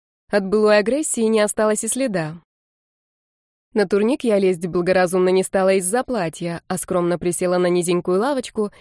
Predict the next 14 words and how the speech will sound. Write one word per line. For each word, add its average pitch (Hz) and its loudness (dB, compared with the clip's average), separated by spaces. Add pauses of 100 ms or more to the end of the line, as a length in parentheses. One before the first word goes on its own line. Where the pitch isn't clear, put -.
(220)
и, 220 -2
пытаясь 202 0
отдышаться, 208 -2
стянула 262 -2
порядком 185 -2
надоевшие 185 0
босоножки, 202 -2
которые 202 -2
умудрились 202 -2
натереть 208 -2
мозоли. 165 -4 (1300)
«Пипец», 202 -4
выдохнула 175 -4
я. 170 -6